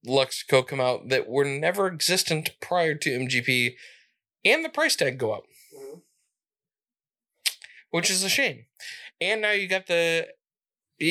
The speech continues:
Speaker 1: you got rumors of things disappearing from Ezra Brooks or from Rebel Yell, like, different things that are disappearing kind of thing. I think overall, if you can find this bottle,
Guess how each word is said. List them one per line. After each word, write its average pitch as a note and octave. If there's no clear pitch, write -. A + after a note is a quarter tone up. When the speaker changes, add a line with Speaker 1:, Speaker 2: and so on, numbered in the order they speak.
Speaker 1:
you F3
got F3
rumors E3
of D3
things C#3+
disappearing C#3
from B2
Ezra B2
Brooks A#2+
or A#2+
from B2+
Rebel A#2+
Yell, A2+
like, D3
different D#3+
things C3+
that C3
are B2+
disappearing B2
kind A2+
of A2+
thing. G#2
I D3
think F3
overall, D#3
if C3
you D#3+
can C3+
find C#3+
this E3+
bottle, F#3